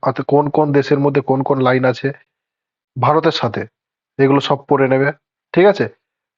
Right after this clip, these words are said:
পরের প্রশ্ন বলছে পাদদেশীয় হিমাবহ বলতে কি বোঝো, স্টার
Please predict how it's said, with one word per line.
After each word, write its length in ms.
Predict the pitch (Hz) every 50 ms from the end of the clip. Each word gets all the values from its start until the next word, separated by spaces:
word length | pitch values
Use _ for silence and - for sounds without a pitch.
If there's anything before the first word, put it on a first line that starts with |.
| _ -
পরের 220 | 139 147 165 165
প্রশ্ন 260 | 165 165 156 147 156 160
বলছে 240 | 156 156 156 151 - 151
পাদদেশীয় 800 | - - 135 127 143 147 139 151 143 - - - 147 147 151 147 147
হিমাবহ 500 | 135 - 127 127 131 139 139 135 135 127 139 139
বলতে 280 | 127 135 135 127 135 131
কি 140 | - - 131
বোঝো, 280 | 127 131 127 120 135 139 135
স্টার 320 | - - - 139 127 131